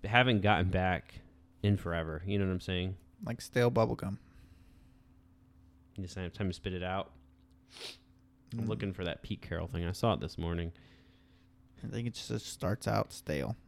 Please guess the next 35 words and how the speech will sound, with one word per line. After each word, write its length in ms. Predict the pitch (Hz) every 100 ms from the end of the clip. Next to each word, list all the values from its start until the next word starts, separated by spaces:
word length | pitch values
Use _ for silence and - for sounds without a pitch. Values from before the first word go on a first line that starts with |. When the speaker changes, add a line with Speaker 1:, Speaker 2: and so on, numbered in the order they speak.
| -
Speaker 1:
What 220 | 127 127 131
you 80 |
think 320 | 117 120 110 -
contract-wise? 880 | 110 113 120 104 101 98 95 95
Do 80 | 98
you 60 | 101
think, 400 | - 104 101 -
uh, 520 | 101 92 87 82 82 87 - - - _ - - _ _ - _ _ _ - - _ _ _ _ -
oh, 240 | 107 101 95
so 220 | 107 98
the 60 |
breaking 720 | 92 104 107 110 95 92 98 95
an 100 | 98
hour 240 | 104 107
ago, 360 | 95 87 80 82
Jim 160 | 104 95
Harbaugh 640 | 98 98 95 90 87 -
mostly 480 | 98 117 131 - 113
agreed 300 | 101 110 101
to 60 | 95
principle 460 | 110 113 - 85
when 100 | 87
it 100 | 73
comes 240 | - 95 -
to 100 | 92
his 100 | 87
salary. 540 | - 85 82 78 80 92
So 120 | 92
they're 140 | 104
still 240 | - 107 98
really 240 | 90 90
working 320 | 90 90 87
the 80 | 85
salary 440 | - 85 90 87
out. 240 | 85 85